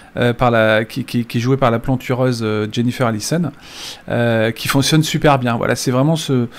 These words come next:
ce trio, euh, dans le film qui vraiment, euh, ben, tient l'intérêt du film.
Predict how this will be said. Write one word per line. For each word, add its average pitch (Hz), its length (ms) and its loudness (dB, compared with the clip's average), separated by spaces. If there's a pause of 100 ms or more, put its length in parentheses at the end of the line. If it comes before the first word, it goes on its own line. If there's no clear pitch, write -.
(260)
ce 151 160 0
trio, 170 600 4
euh, 131 220 4
dans 127 140 0
le 127 60 2
film 170 220 -2
qui - 160 -8
vraiment, 143 460 0
euh, 117 480 -2
ben, 117 400 2
tient 151 240 2
l'intérêt 139 380 2
du 131 100 -4
film. 175 300 -2